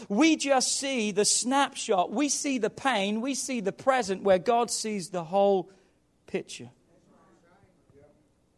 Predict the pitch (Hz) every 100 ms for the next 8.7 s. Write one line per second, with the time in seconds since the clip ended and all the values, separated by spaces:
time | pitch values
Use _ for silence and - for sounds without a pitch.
0 | _ _ - - 196 196 - 220 220 -
1 | 160 165 202 180 165 165 202 196 190 196
2 | 196 147 - _ _ _ _ _ _ _
3 | - _ _ _ _ _ - 165 160 165
4 | 170 143 160 160 156 160 156 - 185 160
5 | 143 - _ _ _ _ _ _ - -
6 | 156 151 143 180 170 156 156 156 - -
7 | 139 139 131 127 147 143 143 160 160 -
8 | - 139 139 110 - - -